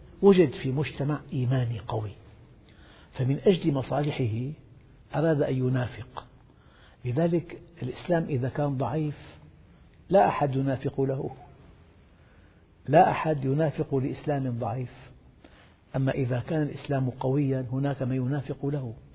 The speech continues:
فإذا قلنا نفاق يعني في عنا ظاهرتين، ظاهرة مرضية في المنافق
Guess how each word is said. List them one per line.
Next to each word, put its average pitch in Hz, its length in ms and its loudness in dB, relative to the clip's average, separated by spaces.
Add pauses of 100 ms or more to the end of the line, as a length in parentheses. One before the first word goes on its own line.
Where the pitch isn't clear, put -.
(540)
فإذا 151 320 0
قلنا 185 360 2
نفاق 147 640 -2
يعني 123 240 -2
في 143 200 -2
عنا 131 480 0 (840)
ظاهرتين، 127 800 0 (1120)
ظاهرة 165 460 6
مرضية 143 500 2
في 120 140 -4
المنافق 127 760 -4